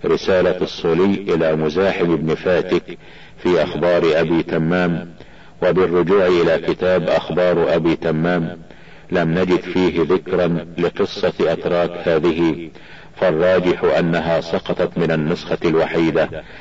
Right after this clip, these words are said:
التي نشرنا منها الكتاب. وجاء في كاف أن أبا مالك كان لا يروي له هذه القصيدة، انتهت الحاشية.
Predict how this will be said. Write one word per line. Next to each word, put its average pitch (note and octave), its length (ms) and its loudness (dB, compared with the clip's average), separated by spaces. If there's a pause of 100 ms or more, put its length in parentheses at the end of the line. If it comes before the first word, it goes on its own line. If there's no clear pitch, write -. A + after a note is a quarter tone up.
(180)
التي E2 580 0
نشرنا D#2 680 -2
منها D2+ 360 0
الكتاب. D2 800 0 (720)
وجاء F2 380 4
في E2 200 0
كاف F#2 460 0 (600)
أن F#2 280 2
أبا F2+ 440 4
مالك F2 800 2 (880)
كان G2+ 300 4
لا F#2+ 280 4
يروي F2 580 4
له E2 400 0
هذه E2 400 2
القصيدة، D#2+ 720 0 (440)
انتهت F2+ 480 0
الحاشية. C#2+ 760 -2